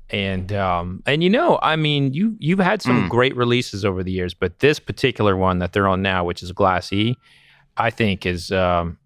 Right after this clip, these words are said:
Speaker 1: and not to try to influence you all, it's, and I, I realize that might be how it comes off, but I think it's special.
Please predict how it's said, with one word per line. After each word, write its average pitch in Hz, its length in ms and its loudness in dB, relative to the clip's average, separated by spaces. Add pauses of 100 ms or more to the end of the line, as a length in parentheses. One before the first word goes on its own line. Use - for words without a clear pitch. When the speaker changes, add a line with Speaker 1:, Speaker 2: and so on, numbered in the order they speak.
Speaker 1:
and 117 140 -2
not 120 220 0
to 95 120 0
try 98 200 -2
to 92 80 -4
influence 92 420 -6
you 92 80 0
all, 87 220 2
it's, - 200 -8
and 87 240 -8
I, 110 80 0
I 101 280 2
realize 95 400 2
that 95 100 2
might 90 340 0
be 87 140 0
how 87 160 0
it 85 80 -4
comes 90 220 -6
off, 95 320 2
but 80 200 2 (200)
I 117 100 2
think 95 220 -4
it's - 120 -12
special. - 500 -4